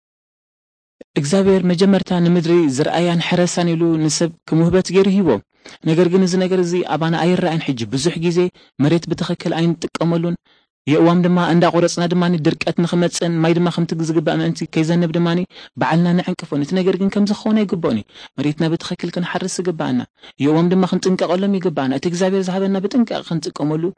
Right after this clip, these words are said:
ይግባአና። ስለዚ ንሕና ንእግዚኣብሔር ክንወቕሶን ክንከሶን ኣይንኽእልን። ሰናይ ዘበለ ኩሉ ካብ እግዚኣብሔር ጥራይ ዝመጽእ። መብዛሕትኡ ዘቃ-፣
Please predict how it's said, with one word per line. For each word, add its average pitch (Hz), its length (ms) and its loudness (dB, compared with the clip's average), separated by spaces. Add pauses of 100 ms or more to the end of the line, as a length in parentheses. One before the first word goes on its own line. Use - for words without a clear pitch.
(340)
ይግባአና። 120 500 -2 (1400)
ስለዚ 151 320 0
ንሕና 156 240 -4
ንእግዚኣብሔር 156 460 -2
ክንወቕሶን 156 520 -4
ክንከሶን 160 460 -4
ኣይንኽእልን። 156 460 -2
ሰናይ 190 320 0
ዘበለ 196 320 0
ኩሉ 202 220 0
ካብ 196 180 0
እግዚኣብሔር 180 380 0
ጥራይ 131 220 -6
ዝመጽእ። 123 380 -2 (260)
መብዛሕትኡ 156 480 0
ዘቃ-፣ 180 300 0